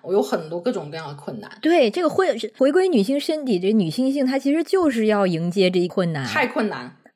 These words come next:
Speaker 2: 对，我可能就是因为我，我觉得我没准备好，我可以把它解读成厌女，但是我其实一直很回避女性的这个性，生殖身体，以及这个生殖身体要做的事情。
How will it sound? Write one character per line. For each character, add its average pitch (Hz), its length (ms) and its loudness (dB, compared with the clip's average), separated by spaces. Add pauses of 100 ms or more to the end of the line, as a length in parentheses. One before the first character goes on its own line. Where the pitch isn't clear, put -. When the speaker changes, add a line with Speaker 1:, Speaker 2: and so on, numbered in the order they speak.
(120)
Speaker 2:
对， 285 200 4
我 226 380 2
可 220 160 0
能 233 160 4
就 403 180 4
是 320 120 4
因 262 180 2
为 247 100 4
我， 196 360 2
我 185 100 0
觉 180 120 0
得 214 80 4
我 202 60 2
没 165 160 -2
准 185 120 -4
备 151 100 -6
好， 156 300 -8
我 180 180 -6 (100)
可 - 140 -4
以 247 60 4
把 208 160 0
它 190 60 2
解 190 140 -2
读 156 140 -6
成 180 160 -6
厌 220 240 4
女， 156 320 -4
但 247 100 0
是 254 80 0
我 180 140 0
其 208 140 -6
实 240 80 -2
一 339 160 2
直 190 160 -2
很 170 240 -6
回 143 340 -6
避 220 380 0 (760)
女 202 200 4
性 247 300 2
的 185 120 2
这 185 160 2
个 170 100 0
性， 233 340 0
生 262 240 0
殖 208 160 2
身 247 240 2
体， 202 280 -4 (340)
以 170 140 -2
及 196 160 0
这 254 80 0
个 233 80 2
生 226 180 2
殖 214 140 4
身 208 180 2
体 202 120 2
要 156 140 -2
做 160 200 -4
的 147 60 -4
事 156 140 -8
情。 135 240 -14